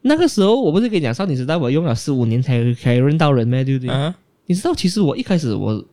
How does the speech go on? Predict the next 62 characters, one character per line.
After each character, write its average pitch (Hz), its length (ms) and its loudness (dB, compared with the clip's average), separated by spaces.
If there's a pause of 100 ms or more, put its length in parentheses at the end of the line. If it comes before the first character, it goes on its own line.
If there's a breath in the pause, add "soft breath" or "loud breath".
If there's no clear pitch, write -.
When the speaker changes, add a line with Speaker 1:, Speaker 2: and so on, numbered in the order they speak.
Speaker 1:
只 127 140 -2
认 185 400 0 (800)
允 127 200 0
儿 123 160 0
吗？ 127 260 0 (280)
Speaker 2:
啊。 135 240 -4
Speaker 1:
对 147 100 2
不 147 60 2
对？ 151 200 -2 (680)
第 302 160 2
二 320 60 0
个 302 160 -2
我 147 180 2
认， 214 240 0 (100)
第 277 140 0
二 277 60 -2
个 277 120 0
我 143 140 2
记 226 100 -2
得 170 120 2
人 147 100 2
是 180 80 0
谁 135 160 0
啊？ 107 80 -4
就 208 160 0
是 202 80 -2
萧 190 140 2
远 139 200 2
啊， 113 320 -4
因 220 80 0
为 311 60 4
他 359 60 4
长 254 120 2
得 190 120 2
很 180 260 4
有 185 100 4
特 - 240 0
色， 277 220 -8
你 139 140 -2
知 135 80 -4
道 165 120 -2
吗？ 151 160 -4 (880 soft breath)
萧 - 160 0
远 302 40 4
Speaker 2:
太 277 40 2
远 247 100 0
嘛， 120 80 -2
是 147 60 -4
吧？ 165 100 0
可 - 80 -8
以 170 40 -2
太 175 140 0
远。 123 220 -2 (220)
Speaker 1:
萧 311 220 2
远 208 200 4
无 180 140 2
论 247 160 4
是 262 160 2
十 - 220 -2
五 143 160 0
年 127 180 -4
前， 131 320 -6